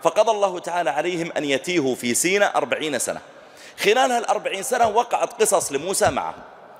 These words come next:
"إن الله يأمركم أن تذبحوا بقرة"، آم، وإذ، آه، جعل الله تعالى الجبل فوقهم، آه، كأنه ظلة. وقعت قصص لموسى عليه السلام مع بني إسرائيل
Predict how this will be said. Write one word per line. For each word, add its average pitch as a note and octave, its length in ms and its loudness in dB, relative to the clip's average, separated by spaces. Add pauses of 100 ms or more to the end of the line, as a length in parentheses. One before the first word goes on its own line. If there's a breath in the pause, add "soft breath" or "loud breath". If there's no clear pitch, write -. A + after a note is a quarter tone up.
(540)
"إن D3 140 4
الله C3 240 4
يأمركم B2 480 -2
أن A2 80 -2
تذبحوا G2+ 400 -2
بقرة"، A#2 460 2 (540 loud breath)
آم، G2 1040 0
وإذ، A#2 360 2 (560 loud breath)
آه، G2 680 2
جعل B2 260 0
الله B2+ 240 2
تعالى B2 260 0
الجبل A2+ 380 0
فوقهم، A2+ 540 0 (480 loud breath)
آه، G#2 260 4
كأنه A#2 560 0
ظلة. B2 640 2 (300 loud breath)
وقعت - 460 2
قصص - 460 0
لموسى D3 380 0
عليه B2+ 260 2
السلام D3+ 300 2
مع C3+ 120 -2
بني B2+ 240 0
إسرائيل E2 360 -2